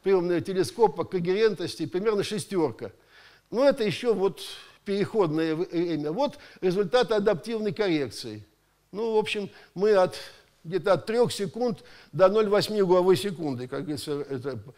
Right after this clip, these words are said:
ап-, это подняли раз-, разрешение. Вот так себя вед-, вед-, ведут фокальные пятна, в-, в-,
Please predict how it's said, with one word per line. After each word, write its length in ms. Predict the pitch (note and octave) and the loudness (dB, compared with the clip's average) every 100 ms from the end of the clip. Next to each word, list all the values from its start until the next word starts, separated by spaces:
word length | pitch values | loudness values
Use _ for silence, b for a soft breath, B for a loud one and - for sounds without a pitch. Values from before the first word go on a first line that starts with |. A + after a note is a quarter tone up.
| B - | B -8
ап-, 200 | C#3+ B B | -8 B B
это 200 | D#3 D#3+ | -8 -6
подняли 420 | - F3+ F#3 D#3+ | -2 0 2 2
раз-, 340 | D#3+ C#3+ E3 - - | 0 -2 -4 -6 -10
разрешение. 760 | D#3+ E3 F3 - F3+ D3 B2+ A#2+ B B B B B _ _ _ _ _ _ | -4 -2 -2 -4 -4 -4 -6 -10 B B B B B _ _ _ _ _ _
Вот 220 | G#3+ A#3+ | 4 6
так 180 | C#4 A#3 | 4 4
себя 260 | A3+ G#3+ G3+ | 0 4 4
вед-, 260 | G#3+ F3+ | 4 -2
вед-, 300 | F3 A3+ D#3+ | -2 -2 -2
ведут 380 | F3+ A3 G3+ F3 | -2 -2 -2 -2
фокальные 580 | G3 G3 G3+ F3+ F3+ F#3 | -2 -2 -2 0 0 -2
пятна, 480 | F#3 A#3 A3 D#3+ D3 | 2 2 2 -4 -8
в-, 180 | D#3 - | -8 -10
в-, 240 | D3+ E3 | -10 -10